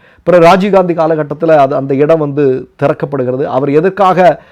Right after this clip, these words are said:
அந்த இடத்தை எல்லாருக்கும் வழிபாட்டுக்குரிய இடமாக அதை திறந்து கொடுக்கிறார் அப்படின்னா, ஒரு ஷபானா கேஸ் அப்படிங்கிற ஒண்ணு வந்தது. இதெல்லாம் உங்களுக்கு தெரியும், இந்த வரலாறுலாம் நல்லா தெரிஞ்சிருக்கும்,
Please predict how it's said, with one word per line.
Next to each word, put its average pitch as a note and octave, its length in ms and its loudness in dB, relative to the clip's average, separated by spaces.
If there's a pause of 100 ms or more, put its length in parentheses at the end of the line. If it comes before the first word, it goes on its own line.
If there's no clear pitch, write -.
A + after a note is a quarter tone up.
(100)
அந்த E3 200 0
இடத்தை E3 320 2
எல்லாருக்கும் F3+ 480 2
வழிபாட்டுக்குரிய E3 760 0
இடமாக D3+ 500 0
அதை C#3 200 -2
திறந்து D3+ 360 -4
கொடுக்கிறார் D3 280 -4
அப்படின்னா, D3+ 260 -4
ஒரு G3 180 0
ஷபானா F#3+ 340 -2
கேஸ் F3 300 -4
அப்படிங்கிற D#3 300 -4
ஒண்ணு C#3+ 200 -2
வந்தது. C#3 260 -4
இதெல்லாம் G#3 260 0
உங்களுக்கு F3 320 -2
தெரியும், D3 200 0
இந்த B2+ 140 2
வரலாறுலாம் F3 400 2
நல்லா D3+ 220 -4
தெரிஞ்சிருக்கும், C#3+ 500 -8